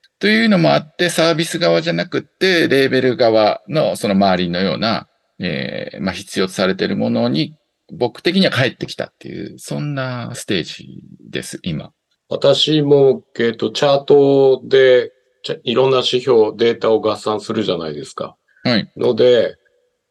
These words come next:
Speaker 2: それこそいろんなサービスにしろ、えっと、じゃあ何を合算するんだっていう、次何合算しますかっていう質問もよくいただくんですけど、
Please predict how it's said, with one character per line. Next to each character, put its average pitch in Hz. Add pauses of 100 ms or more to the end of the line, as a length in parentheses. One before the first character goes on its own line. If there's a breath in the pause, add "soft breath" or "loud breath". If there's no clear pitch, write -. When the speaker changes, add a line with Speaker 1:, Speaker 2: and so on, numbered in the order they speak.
Speaker 2:
そ -
れ -
こ 151
そ 123
い 104
ろ 104
ん 107
な 107
サ 110
ー 101
ビ 101
ス - (280)
に 104
し -
ろ、 131 (160)
え 101
っ -
と、 98
じ 95
ゃ 113
あ -
何 104
を 87
合 82
算 82
す 76
る 80
ん 78
だ 73
っ - (240)
て 127
い 117
う、 104
次 139
何 110
合 90
算 82
し 87
ま 78
す -
か -
っ -
て -
い 92
う 92
質 101
問 95
も 95
よ 104
く 104
い 78
た 85
だ 82
く -
ん 82
で 73
す -
け -
ど、 -